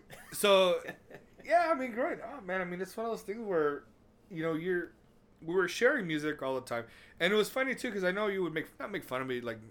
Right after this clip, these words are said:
Speaker 2: not in an ugly way, but you would make fun of me for listening to, like, Dave Matthews.
Speaker 1: I used
Speaker 2: Uh,
Speaker 1: to do that?
Speaker 2: Yeah, at first.
Speaker 1: You know what? I wouldn't doubt it, man.
Speaker 2: Yeah.
Speaker 1: I was a fuck. You know who I w-, I was, like, true blue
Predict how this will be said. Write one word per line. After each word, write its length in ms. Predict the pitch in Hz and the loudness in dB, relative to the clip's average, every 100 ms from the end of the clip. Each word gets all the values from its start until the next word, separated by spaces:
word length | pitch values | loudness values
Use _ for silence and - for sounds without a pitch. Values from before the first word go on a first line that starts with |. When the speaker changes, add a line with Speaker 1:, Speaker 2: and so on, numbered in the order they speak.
| - | -10
Speaker 2:
not 260 | 160 208 | 0 4
in 100 | 220 175 | 6 4
an 80 | |
ugly 300 | 123 156 143 | 2 0 0
way, 160 | 120 110 | -2 -2
but 120 | 104 | -4
you 60 | 120 | -6
would 80 | 131 | -6
make 120 | 135 | -8
fun 140 | - 131 | -8 -8
of 60 | |
me 80 | 123 | -8
for 140 | 113 | -10
listening 360 | 117 117 123 113 | -10 -8 -10 -12
to, 80 | 110 | -10
like, 160 | 104 101 | -10 -8
Dave 120 | 107 | -8
Matthews. 540 | 107 107 117 110 104 - - - - - - - - - - | -8 -8 -8 -8 -10 -18 -20 -20 -20 -20 -20 -20 -20 -20 -2
Speaker 1:
I 140 | - 269 | 4 6
used 180 | 294 294 | 6 4
Speaker 2:
Uh, 20 | |
Speaker 1:
to 80 | 320 | 2
do 160 | 320 | 2
that? 300 | 320 330 320 | 4 2 2
Speaker 2:
Yeah, 360 | 147 143 127 113 - - | 2 4 4 2 -10 -4
at 160 | 143 135 | -2 2
first. 460 | 220 190 - - - - - - | 4 4 2 -8 -16 -20 -20 -14
Speaker 1:
You 120 | 170 | -8
know 180 | 233 262 | -4 0
what? 140 | 254 240 | 2 4
I 120 | 220 | 4
wouldn't 260 | 226 214 | 4 0
doubt 280 | 160 147 131 | 2 2 2
it, 100 | 117 | -4
man. 220 | 127 139 | -6 0
Speaker 2:
Yeah. 200 | 147 147 | 4 6
Speaker 1:
I 60 | 220 | 6
was 220 | 233 220 | 4 2
a 80 | 165 | -2
fuck. 380 | - 202 196 196 | -4 -2 -2 -2
You 120 | 196 | -4
know 180 | 262 262 | -2 -2
who 160 | 262 | -2
I 100 | 247 233 | -2 -2
w-, 180 | 233 - - - - - - - | -4 -10 -18 -20 -20 -20 -20 -6
I 120 | 185 | -2
was, 140 | 208 | 0
like, 200 | 175 131 | -2 -6
true 260 | - 220 226 | -10 -12 -12
blue 240 | 175 208 | -10 -10